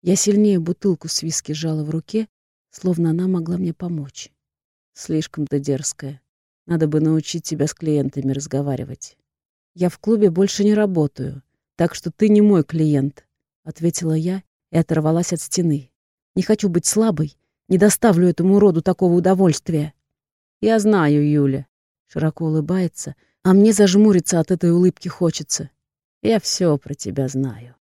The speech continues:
«Тогда мои следующие слова не станут сюрпризом?» нагло спрашиваю. Он смеется, словно я рассказала самую смешную шутку в мире.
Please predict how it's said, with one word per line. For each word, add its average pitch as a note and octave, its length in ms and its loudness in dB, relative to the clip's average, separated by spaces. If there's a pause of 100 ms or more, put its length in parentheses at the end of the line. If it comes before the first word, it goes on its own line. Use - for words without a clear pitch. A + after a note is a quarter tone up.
(640)
«Тогда G3 240 4
мои A3 220 4
следующие G#3 500 2
слова G#3 320 0
не G3+ 120 2
станут A#3 380 0
сюрпризом?» D3 680 -4 (480)
нагло D3+ 320 0
спрашиваю. C#3+ 680 -8 (840)
Он F3 120 2
смеется, F#3 520 0
словно D#3+ 320 0
я D#3 140 2
рассказала D#3+ 480 -2
самую D#3 360 -2
смешную D#3 440 -6
шутку D#3 340 -10
в D3+ 80 -12
мире. C#3 320 -4